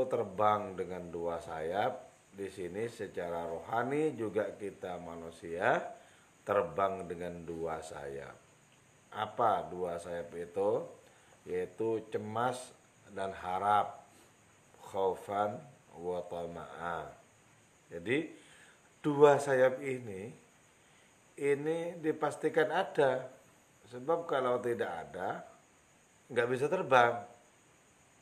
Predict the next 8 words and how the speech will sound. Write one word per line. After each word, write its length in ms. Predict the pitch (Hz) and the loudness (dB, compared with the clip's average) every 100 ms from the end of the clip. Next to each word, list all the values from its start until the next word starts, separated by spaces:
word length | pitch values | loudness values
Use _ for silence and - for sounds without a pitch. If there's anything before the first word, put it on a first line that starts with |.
| _ _ _ _ _ _ _ - | _ _ _ _ _ _ _ -6
Nah, 160 | 104 107 | -2 0
di 160 | 107 131 | 2 4
dalam 720 | 120 117 117 113 110 104 101 | 6 6 6 2 0 -6 -2
diri 320 | 107 104 101 | 2 4 2
kita, 400 | 92 90 - 131 | 0 -6 0 0
dalam 320 | 107 117 107 | 2 0 0
batin 320 | 104 104 104 95 | 2 0 0 -6
kita, 560 | 98 87 90 92 131 | -10 -8 -6 -6 -6